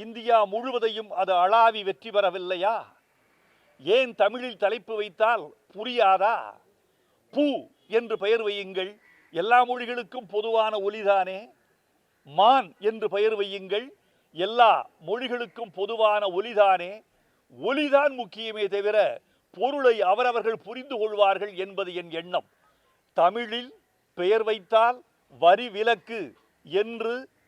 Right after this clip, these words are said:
தமிழ்நாட்டில் முத்தமிழறிஞர் கலைஞர் சட்டம் செய்தார். அதை மறந்துவிடக்கூடாது. தயவு செய்து தமிழில் பெயர் வையுங்கள், அது இந்தியா முழுவதையும் அளாவும்படி செய்யுங்கள்.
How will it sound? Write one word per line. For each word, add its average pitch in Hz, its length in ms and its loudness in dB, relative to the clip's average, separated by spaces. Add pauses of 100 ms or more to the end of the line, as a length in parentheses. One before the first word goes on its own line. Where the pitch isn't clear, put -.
(140)
தமிழ்நாட்டில் 220 840 0 (380)
முத்தமிழறிஞர் 202 760 -2
கலைஞர் 226 420 0 (340)
சட்டம் 269 460 4
செய்தார். 196 440 4 (380)
அதை 180 180 0 (400)
மறந்துவிடக்கூடாது. 185 1080 2 (480)
தயவு 190 320 0 (100)
செய்து 220 300 -6 (460)
தமிழில் 214 480 0 (320)
பெயர் 208 300 2
வையுங்கள், 202 480 -4 (500)
அது 175 180 0 (340)
இந்தியா 240 360 0 (160)
முழுவதையும் 226 600 -4 (260)
அளாவும்படி 220 720 4
செய்யுங்கள். 170 480 -10